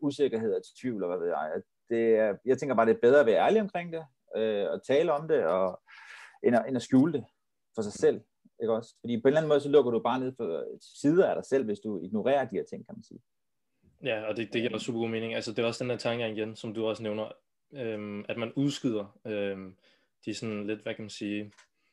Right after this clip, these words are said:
Speaker 2: øh, de spørgsmål, som må komme på et eller andet tidspunkt, øh, og som jeg også, som du også siger, jeg er sikker på, at alle ligesom har mødt i deres liv, ikke? Øhm, og som,
Speaker 1: Præcis.
Speaker 2: som er nogle ting, man er nødt til at tage stilling til for, øh, både at udvikle sig som menneske på, helt på det personlige plan,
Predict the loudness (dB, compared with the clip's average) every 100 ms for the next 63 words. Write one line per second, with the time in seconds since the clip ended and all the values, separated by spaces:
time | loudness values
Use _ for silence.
0 | _ _ -6 -4 -4 -2 -2 -2 -6 -6
1 | -4 -2 -4 -2 -4 -2 -2 -4 -4 -8
2 | -8 -12 -12 -10 -8 -8 -10 -10 -4 -4
3 | -4 -6 -8 -8 -12 -10 -4 -4 -2 -2
4 | -4 -2 -2 0 0 0 -2 -6 -8 -10
5 | -10 -8 -8 -8 -8 -10 -10 -12 -14 _
6 | _ _ _ -8 -6 -2 -2 -2 -4 -10
7 | -10 -6 -6 -2 0 0 0 -2 -2 -6
8 | -10 -8 -8 -6 -6 -4 -2 -2 -4 _
9 | _ _ _ _ -4 -4 -2 2 2 4
10 | 2 0 -2 -6 -6 -6 -6 -6 -8 -6
11 | -8 -8 -8 -8 -6 -4 -4 -4 -6 -6